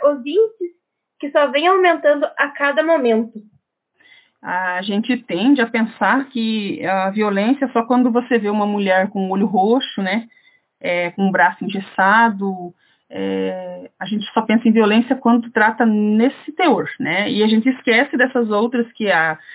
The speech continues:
Speaker 2: a psicológica, a sexual, a patrimonial, né, e a moral, né, e assim, quando a gente vê essas, essas outras, né, denominações, a gente fica pensando, tá,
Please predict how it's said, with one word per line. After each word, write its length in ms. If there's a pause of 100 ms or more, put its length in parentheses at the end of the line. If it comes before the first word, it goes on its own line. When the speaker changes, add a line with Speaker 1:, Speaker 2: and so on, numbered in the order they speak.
(140)
Speaker 2:
a 80
psicológica, 920
a 40
sexual, 760
a 60
patrimonial, 1000
né, 180
e 180
a 80
moral, 540
né, 280 (760)
e 600
assim, 480
quando 200
a 60
gente 760 (460)
vê 380
essas, 400 (260)
essas 580 (160)
outras, 580
né, 220
denominações, 720
a 40
gente 160
fica 140
pensando, 640
tá, 320